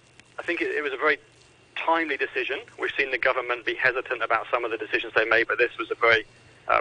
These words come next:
rapid decision because the, the information's only been out. Um, I, I wonder what the government will do if it's now determined within the next week or two that this variant is actually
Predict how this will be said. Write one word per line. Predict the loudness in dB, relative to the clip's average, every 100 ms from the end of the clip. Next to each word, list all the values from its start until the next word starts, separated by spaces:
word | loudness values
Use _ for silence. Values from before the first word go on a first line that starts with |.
| 4
rapid | 2 2 -2 -4
decision | -2 0 2 0 -2 -4
because | -2 -2 -2
the, | -2 2
the | 0
information's | 2 2 2 0 0
only | 0 0
been | 2
out. | 2 2 -6 _ _ -20 -20 _ -20 _ -8 -8 -10 -20 -20 -8 2
Um, | 4 4 2 -6 -14 -20 -12 0
I, | 2 4
I | 2 4
wonder | 2 2 4
what | 2 0
the | 0
government | 0 -2 -4
will | -4 0
do | 4 4 4
if | 2 2
it's | 0 -2 0
now | 4 4 4
determined | 0 2 2 2 2
within | 2 2
the | 2
next | 2 2
week | -2 0
or | -2
two | 0 -2
that | 0 0
this | 0 0
variant | 4 4 4 0 -2
is | 0
actually | -2 -2 -2 -2